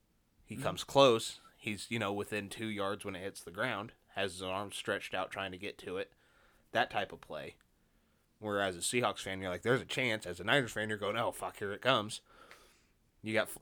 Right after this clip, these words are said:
Speaker 1: Jimmy flashbacks. He had, like, two or three of those throws. Hell, the one to Juwan Jennings down the sideline.
Speaker 2: Mm-hmm.
Speaker 1: He put it, he shoulda let him upfield a little bit more, but at the same time, he only put it to where Juwan was gonna be able to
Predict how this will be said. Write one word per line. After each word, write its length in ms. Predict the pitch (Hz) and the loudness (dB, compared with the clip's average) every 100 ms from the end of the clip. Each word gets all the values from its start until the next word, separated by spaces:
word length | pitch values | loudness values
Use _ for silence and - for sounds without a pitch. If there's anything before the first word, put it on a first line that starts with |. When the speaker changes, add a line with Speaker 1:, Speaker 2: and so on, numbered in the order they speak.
| 131 | 4
Speaker 1:
Jimmy 420 | 131 165 131 113 - | 8 10 8 2 -4
flashbacks. 840 | - 92 82 - 82 85 - - - _ _ _ _ _ | 0 0 0 -4 -4 -4 -8 -12 -16 _ _ _ _ _
He 120 | - | 0
had, 140 | 151 156 | 2 6
like, 200 | 147 - | 4 4
two 280 | 147 147 139 _ - | 4 4 2 _ -4
or 120 | 127 | -2
three 280 | 107 - 135 | -2 2 4
of 60 | 120 | 6
those 180 | 110 - | 4 2
throws. 300 | 117 117 - | 2 2 2
Hell, 180 | 165 | 2
the 100 | 123 | 2
one 220 | 113 131 151 | 4 4 6
to 80 | |
Juwan 420 | 135 117 117 123 104 | 4 2 4 4 2
Jennings 400 | 98 120 104 - | -2 -2 -2 -2
down 180 | 104 | -2
the 80 | 90 | -4
sideline. 580 | - 107 165 - - 98 - _ _ - | -4 -2 -2 -4 -12 -18 -20 _ _ -10
Speaker 2:
Mm-hmm. 220 | 117 104 107 _ _ _ _ _ - - - - | -8 -8 -10 _ _ _ _ _ -20 -20 -8 0
Speaker 1:
He 80 | 135 | 6
put 160 | 151 | 10
it, 140 | 143 - | 8 8
he 180 | 170 170 | 4 6
shoulda 300 | - 160 147 | 8 8 8
let 240 | 117 123 | 6 6
him 80 | 120 | 4
upfield 440 | 113 - 143 170 | 2 2 0 0
a 40 | 113 | -2
little 200 | 98 92 | -2 -4
bit 140 | 95 | -6
more, 360 | 90 90 110 - _ _ | -6 -6 -6 -8 _ _
but 120 | 127 | 0
at 100 | 131 | 2
the 60 | 117 | 2
same 280 | - 143 120 | 0 2 2
time, 180 | 147 135 | -2 0
he 180 | 127 - 104 | -2 -2 0
only 440 | 120 151 156 151 | 2 2 2 2
put 220 | 143 160 | 4 4
it 140 | 147 - | 4 4
to 60 | |
where 240 | 120 120 110 - 113 | 2 2 0 -12 -8
Juwan 460 | 110 113 110 113 127 | -2 0 2 2 2
was 160 | 117 117 | 0 -2
gonna 160 | 113 | -4
be 160 | 110 110 | -2 -2
able 160 | 107 | -2
to 120 | 98 | -4